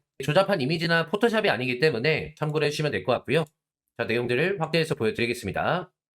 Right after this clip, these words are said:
이월 일 일 날 아홉 시 이십 분에 시가에 충분하게 잡을 수 있게 엔캠이라는 종목을 십오만 육천 원에 발송을 해드렸고 목표 가격은 삼십오만 원.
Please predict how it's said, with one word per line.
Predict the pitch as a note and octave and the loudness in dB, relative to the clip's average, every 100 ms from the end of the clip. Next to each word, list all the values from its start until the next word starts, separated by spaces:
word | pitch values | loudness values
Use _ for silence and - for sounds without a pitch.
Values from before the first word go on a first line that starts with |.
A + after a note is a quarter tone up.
| _ _ | _ _
이월 | D3 E3+ F#3+ G3 G3 | -2 2 2 0 0
일 | G#3+ | 0
일 | A3 | 2
날 | C3+ E2+ - - | 0 -4 -10 0
아홉 | D3 G3+ G#3 | 0 0 -2
시 | - G#3+ | -2 -2
이십 | G#3 D3 D3+ A3 | 0 -2 -2 -2
분에 | D3 A#2 F#2 - _ _ _ _ | -2 -4 -4 -12 _ _ _ _
시가에 | G#3+ A3+ A3+ | 0 4 4
충분하게 | A3+ A#3+ A#3+ A3+ F3+ | 2 0 0 0 0
잡을 | D#3 C3+ | -2 -2
수 | C3+ | 0
있게 | B2 D3 C#3 - | 0 2 0 0
엔캠이라는 | B2+ D3+ G3 F3+ F3 E3 | -2 0 0 0 0 -2
종목을 | D#3+ A2+ A2+ C#3+ F3+ | -4 -4 0 0 0
십오만 | G3 G#3+ G3+ G3 G3 G3 | 0 0 2 2 2 0
육천 | B2+ B2 F#3 | -4 -2 0
원에 | E3+ E3 | 0 -2
발송을 | E3+ G2 - A#2+ C#3 | -2 -4 -2 -2 -2
해드렸고 | D3 A2+ - C#3 - - - | -2 -2 0 -2 -2 -8 -16
목표 | A#2+ C3+ A3 A3 | -6 0 2 6
가격은 | G#3 G3 F#3 G3+ G3+ | 4 4 0 0 -2
삼십오만 | G3 G#3 G#3 E3+ A#2 G#2+ | -2 -2 -2 -2 -2 -2
원. | G2 | -4